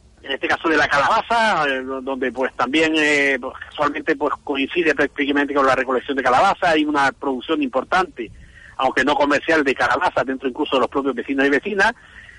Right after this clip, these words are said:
Estamos hablando de la vinculación de nuestro mercado ecológico, donde, pues, eh, se ha ido abriendo un huequito poco a poco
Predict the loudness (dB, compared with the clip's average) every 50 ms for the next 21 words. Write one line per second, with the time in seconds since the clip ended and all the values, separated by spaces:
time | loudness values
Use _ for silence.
0 | -10 -8 -2 0 2 4 4 4 4 4 4 4 4 2 2 2 4 2 2 2
1 | 0 -2 -2 -2 -2 -2 0 0 0 0 2 0 0 -2 0 -2 0 0 -2 0
2 | 0 2 4 4 4 4 4 4 2 0 0 0 2 2 2 2 0 -2 0 0
3 | 2 2 2 2 4 4 2 2 2 0 0 -2 -2 -2 -2 -2 -2 -2 -2 0
4 | 2 2 2 2 0 -4 -16 -20 -20 -20 -20 -18 -10 -6 -2 -2 0 0 0 0
5 | -2 -2 -4 -4 -2 2 4 4 6 6 4 4 2 2 2 0 0 2 0 -2
6 | -2 -2 -4 -2 -2 -2 0 0 0 0 0 0 2 2 0 0 2 2 0 0
7 | 0